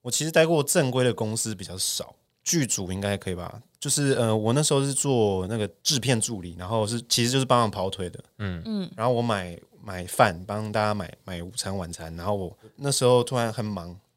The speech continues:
Speaker 1: 把那一整袋的东西、食物都放到地上。
Speaker 2: 嗯。
Speaker 3: 嗯。
Speaker 1: 我就被那个制片的人骂了。
Speaker 2: 食物不能放地上。
Speaker 1: 对，食物不能放地上，这算规定吗？
Speaker 2: 这个好像
Speaker 1: 还是算一个，算一个
Speaker 2: 好像
Speaker 1: 禁忌。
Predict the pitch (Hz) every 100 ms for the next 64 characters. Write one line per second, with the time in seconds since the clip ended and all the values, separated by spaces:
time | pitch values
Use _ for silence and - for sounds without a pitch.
0 | _ 95 104 139 143 127 104 92 107 104
1 | 98 101 98 - _ - - 110 110 104
2 | 101 101 101 87 - 87 - _ - 104
3 | 85 80 - 214 196 196 - 113 123 123
4 | 117 104 120 110 95 90 _ - 123 104
5 | 113 92 82 87 98 92 - _ - -
6 | 113 120 104 104 98 92 - 120 92 -
7 | - 117 117 104 101 92 85 87 - 87
8 | - - 135 135 123 107 107 92 87 -
9 | - - 208 160 117 92 - 175 147 123
10 | 107 - - 117 127 131 113 104 98 95
11 | 90 87 90 - - 120 107 95 92 87
12 | 87 87 117 214 214 160 - _ _ -
13 | 151 117 151 185